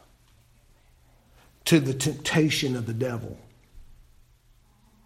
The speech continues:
And that means fear becomes a motivating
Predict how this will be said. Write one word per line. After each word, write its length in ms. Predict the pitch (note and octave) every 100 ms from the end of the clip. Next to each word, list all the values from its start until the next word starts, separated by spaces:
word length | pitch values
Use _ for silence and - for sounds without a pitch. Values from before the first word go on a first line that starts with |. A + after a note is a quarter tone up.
| - _ _ - - - -
And 220 | C#3+ D3+
that 240 | E3 F#3
means 440 | E3 D#3+ D#3+ D#3+ -
fear 680 | - - G3+ G3+ F#3+ D#3 C#3+
becomes 580 | - - D3 E3+ D#3+
a 120 | C#3+ C#3+
motivating 1120 | D3+ E3 F3 E3 C#3 D#3 E3 E3 D#3 C#3+ A#2